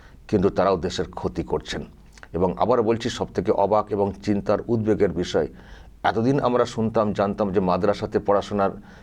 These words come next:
ছে-, ছেলেরা এই, এই ধরনের কাজকর্মে যুক্ত হয়, তা সেখানে জঙ্গিবাদ শেখানো হয়। ডাক্তার, ডাক্তার তারাও যদি এই কর্মকাণ্ডে যুক্ত হয়ে যায় তাহলে কাকে ভরসা করা যাবে? খুব উদ্বেগের, খুব চিন্তার বিষয়। দর্শক, আমি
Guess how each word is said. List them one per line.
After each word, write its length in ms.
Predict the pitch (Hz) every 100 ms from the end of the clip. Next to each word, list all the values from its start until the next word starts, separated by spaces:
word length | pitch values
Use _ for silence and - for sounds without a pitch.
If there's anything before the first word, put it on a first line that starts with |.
| -
ছে-, 180 | - 101 -
ছেলেরা 440 | 104 107 107 104
এই, 120 | 104 101
এই 180 | 110
ধরনের 380 | 104 95 95 92
কাজকর্মে 460 | - 92 - 90 90
যুক্ত 280 | 80 87 -
হয়, 280 | 78 76 76 - - - - - -
তা 60 |
সেখানে 360 | 67 110 98 101
জঙ্গিবাদ 460 | 85 95 90 92 85
শেখানো 360 | - 85 78
হয়। 240 | 71 78 69 - - - - -
ডাক্তার, 560 | 85 - - - 95 - - - - - - 73
ডাক্তার 640 | 85 120 - - 98 82 -
তারাও 280 | - - 156
যদি 200 | 143 151
এই 240 | 110 127
কর্মকাণ্ডে 540 | - 104 104 110 107 95
যুক্ত 340 | 95 - -
হয়ে 260 | 90 90 80
যায় 420 | 92 104 85 76 - - - - - - -
তাহলে 220 | - 95 98
কাকে 280 | 87 -
ভরসা 280 | 87 82 -
করা 200 | 82 78
যাবে? 200 | 82 78 - - - - - - - - -
খুব 160 | 101 -
উদ্বেগের, 420 | 101 92 110 110
খুব 200 | - 90 -
চিন্তার 340 | 104 90 85
বিষয়। 280 | 87 92 85
দর্শক, 300 | 101 92 98
আমি 220 | 98 104